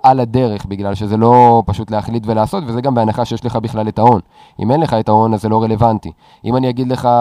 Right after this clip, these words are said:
שיווק שותפים, אז אתה יודע כבר מה נדרש ברמת הזמן והמאמץ, כי עשית את זה, וזה ללא ספק יכול להגיע לרבע וחצי משרה, וגם משרה מלאה אם אתה רוצה להפוך את זה להכנסה מלאה.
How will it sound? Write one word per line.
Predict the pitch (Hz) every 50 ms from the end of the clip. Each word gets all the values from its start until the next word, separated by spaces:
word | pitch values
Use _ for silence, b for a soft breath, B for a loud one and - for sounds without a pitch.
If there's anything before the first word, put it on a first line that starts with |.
| 120 120 120 117
שיווק | - 120 110 127 135
שותפים, | - 139 - 135 117 196 196 160 131
אז | 110
אתה | - -
יודע | 107 110 110 131 147
כבר | 151 120 110 104
מה | 104 104
נדרש | 104 104 101 107 107 104 101
ברמת | 104 107 101 101 104 107 101 -
הזמן | 107 98 110 107 107 107
והמאמץ, | 107 107 107 110 110 120 151 190 175 -
כי | - 120
עשית | 110 - 170 180 156
את | 131 104 95
זה, | 95 101 95
וזה | 90 98 90 107 107
ללא | 104 107 110 110 117 127
ספק | 127 - 127 - 120 107 120
יכול | 113 - 120 117
להגיע | 113 113 110 113 117 117
לרבע | 113 107 104 120 120 127 120
וחצי | 98 - - 101 - 120
משרה, | 120 120 110 - 127 147 165
וגם | 147 143 131 127
משרה | 131 - - 135 139
מלאה | 135 131 139 165 185
אם | 151
אתה | 117 113
רוצה | 98 107 - 110
להפוך | 107 104 98 - - -
את | 110
זה | 104 117
להכנסה | 110 110 101 - 107 98 - 110
מלאה. | 110 107 107 107 107 104